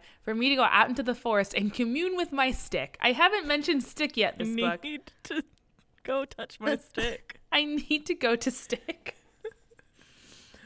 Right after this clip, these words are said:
Speaker 1: Um, obviously, he's desperate for help from StarClan or
Speaker 2: He's
Speaker 1: Rock. He's
Speaker 2: desperate
Speaker 1: like,
Speaker 2: for
Speaker 1: "Maybe,"
Speaker 2: stick.
Speaker 1: he's desperate for his stick. He's,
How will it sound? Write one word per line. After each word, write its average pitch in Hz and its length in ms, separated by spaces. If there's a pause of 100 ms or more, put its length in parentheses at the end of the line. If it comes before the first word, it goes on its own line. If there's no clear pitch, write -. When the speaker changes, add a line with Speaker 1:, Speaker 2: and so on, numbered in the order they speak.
(220)
Speaker 1:
Um, 240 400 (840)
obviously, 226 360
he's 247 140
desperate 262 400
for 214 100
help 175 220
from 170 140
StarClan 160 480
or 160 60
Speaker 2:
He's 156 100
Speaker 1:
Rock. 170 80
He's 214 80
Speaker 2:
desperate 202 240
Speaker 1:
like, 185 80
Speaker 2:
for 202 60
Speaker 1:
"Maybe," 254 260
Speaker 2:
stick. - 360 (320)
Speaker 1:
he's 285 280
desperate 294 480
for 190 100
his 170 160
stick. - 400
He's, - 360